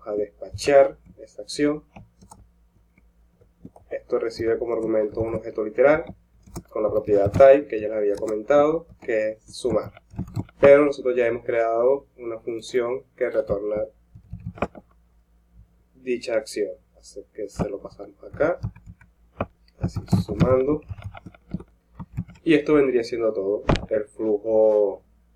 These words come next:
de Redux, de cómo trabaja Redux. Hacemos un nodo de index punto J S.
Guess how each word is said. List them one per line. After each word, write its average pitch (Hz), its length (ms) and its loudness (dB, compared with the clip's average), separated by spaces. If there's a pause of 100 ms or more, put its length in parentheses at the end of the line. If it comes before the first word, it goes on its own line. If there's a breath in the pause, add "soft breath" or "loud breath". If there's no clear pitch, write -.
(1000)
de 101 240 -4
Redux, 143 500 0
de - 120 -6
cómo 101 200 -6
trabaja 98 300 -4
Redux. 147 440 2
Hacemos 107 320 -8 (100)
un 104 380 -10
nodo 120 280 -4
de 117 120 -2 (760)
index 120 420 -4 (140)
punto 107 560 0
J 120 360 2
S. 147 200 -4